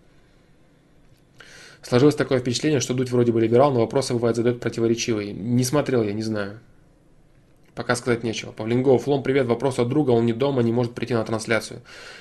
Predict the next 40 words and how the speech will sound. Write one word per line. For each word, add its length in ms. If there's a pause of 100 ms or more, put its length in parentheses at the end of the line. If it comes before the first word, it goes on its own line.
Я 140
отучился 420
год 180
в 40
своём 180
колледже 380
и 20
захотел 420
перевестись 400
в 40
другой 280
колледж. 300
Там 160
нет 180
места, 260
там 160
двадцать 220
пять 160
человек. 240
Я 80
ездил 240
в 60
этот 160
колледж 280
к 40
директору 400
в 80
июне, 240
он 100
сказал, 300
что, 140
мол, 160
нет 200
мест 240
на 80
грант. 260
Друг 200
учится 260
на 80
гранте, 380